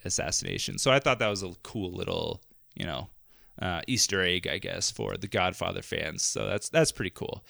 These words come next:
I didn't even notice that when I was, 'cause th-, they always refer to them as the Mormon twins or whatever, or the twins, blah, blah, blah.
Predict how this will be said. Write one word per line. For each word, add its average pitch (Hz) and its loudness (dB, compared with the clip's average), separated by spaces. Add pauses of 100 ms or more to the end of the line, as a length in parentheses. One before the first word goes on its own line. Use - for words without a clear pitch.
(120)
I 139 6
didn't 175 6
even 123 6
notice 113 6
that 90 4
when 98 0
I 95 4
was, 98 0 (220)
'cause 170 8 (200)
th-, 143 -12
they 185 12
always 190 6
refer 160 4
to 156 6
them 131 6
as 113 -2
the 110 -2
Mormon 104 0
twins 98 -4
or 92 -2
whatever, 95 0
or 92 0
the 98 2
twins, 117 0
blah, 107 2
blah, 104 4
blah. 98 2